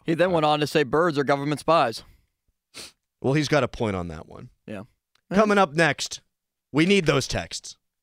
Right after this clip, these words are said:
Speaker 2: What do you not believe in that everybody else believes in? Four one two, nine two eight, nine three seven zero.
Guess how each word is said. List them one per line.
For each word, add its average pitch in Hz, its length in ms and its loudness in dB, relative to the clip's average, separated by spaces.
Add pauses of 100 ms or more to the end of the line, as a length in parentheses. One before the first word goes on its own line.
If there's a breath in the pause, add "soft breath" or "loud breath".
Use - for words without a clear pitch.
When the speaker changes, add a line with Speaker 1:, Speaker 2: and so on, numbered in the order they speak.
(180)
Speaker 2:
What 160 160 2
do 226 60 0
you 214 600 2
not 175 300 2
believe 151 340 0
in 123 140 -2
that 123 120 -4
everybody 147 400 0
else 127 280 -2
believes 117 480 -4
in? 85 140 -10
Four 151 200 0
one 135 220 0
two, 135 180 -2
nine 127 240 -2
two 127 180 -2
eight, 123 140 -2
nine 113 220 -2
three 120 200 -4
seven 104 320 -4
zero. 233 460 2